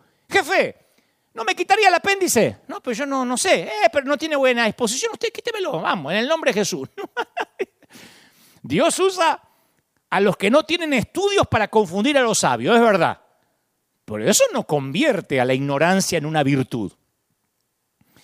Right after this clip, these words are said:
En el momento que necesites saber qué debes decir, dice la Biblia, dice el Señor, el Espíritu de Dios te puede traer a la mente las palabras correctas.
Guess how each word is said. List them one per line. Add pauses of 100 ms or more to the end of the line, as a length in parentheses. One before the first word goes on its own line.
(500)
En
el
momento
que
necesites
saber
qué
debes
decir,
dice
la
Biblia,
dice
el
Señor,
el
Espíritu
de
Dios
te
puede
traer
a
la
mente
las
palabras
correctas.